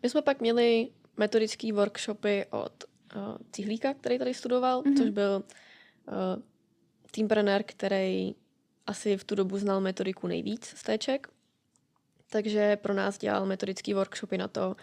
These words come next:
Speaker 1: co je zákaznická schůzka, jak si udělat learning contract, co je skill profile, tyhle ty slovníč-, vlastně ten, ty pojmy z toho slovníčku nám vysvětlil. A my jsme díky tomu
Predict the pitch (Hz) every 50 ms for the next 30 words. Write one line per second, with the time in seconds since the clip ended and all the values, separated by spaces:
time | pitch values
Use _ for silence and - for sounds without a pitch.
0 | - - - - - - _ _ - 226 220 220 208 - 214 208 214 202 - -
1 | - 202 196 - - 190 190 - - - 196 190 190 - - - 208 196 196 190
2 | 190 - 190 185 190 190 190 196 - 196 196 196 - 190 185 196 208 - - -
3 | - 208 202 - - 196 190 - 196 196 - - 208 190 190 202 - 214 202 196
4 | 214 - - - 190 190 185 - - - - - - - _ _ _ _ - -
5 | 220 220 214 226 233 233 226 - - - - - 196 196 - - 190 - 196 190
6 | 190 190 - - _ _ _ _ - 214 - 208 208 226 220 220 - 208 202 -
7 | - 202 202 196 - - 196 190 190 - - - 196 202 - 220 220 226 233 285
8 | - _ _ _ _ _ _ _ _ _ _ _ _ - 196 208 196 196 190 190
9 | 202 - - _ _ - 220 220 - 233 214 208 208 220 214 214 202 202 202 202
10 | 196 190 196